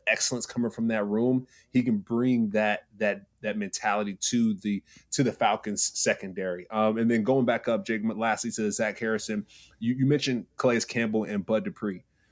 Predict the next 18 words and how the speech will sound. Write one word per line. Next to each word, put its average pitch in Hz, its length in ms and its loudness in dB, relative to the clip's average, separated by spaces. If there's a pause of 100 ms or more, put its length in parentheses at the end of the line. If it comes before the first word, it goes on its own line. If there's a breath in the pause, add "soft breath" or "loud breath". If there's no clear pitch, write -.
(420)
Those 135 260 4
guys, 123 560 2 (180)
maybe 139 540 2
on 135 100 4
the 131 60 4
back 127 320 2
end 135 80 4
of - 20 4
their 120 80 4
career, 120 280 2
especially 123 400 0
Calais 120 280 2
Campbell, 101 480 -2 (260 soft breath)
but 117 320 4 (180)
to - 140 -2
learn 107 300 -2
from 131 220 0
them, 135 320 2